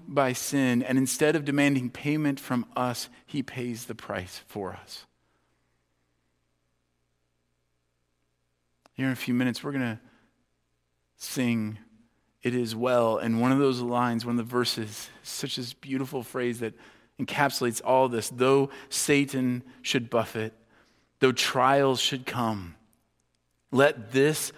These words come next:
blessed assurance control, that Christ hath regarded my helpless estate and hath shed his own blood for my soul." He lived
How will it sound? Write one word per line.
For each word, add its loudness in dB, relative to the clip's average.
blessed 2
assurance 2
control, -4
that 2
Christ 2
hath 0
regarded 4
my 2
helpless 0
estate -4
and -6
hath -2
shed 0
his -6
own -2
blood -6
for -10
my -4
soul." -10
He -6
lived -2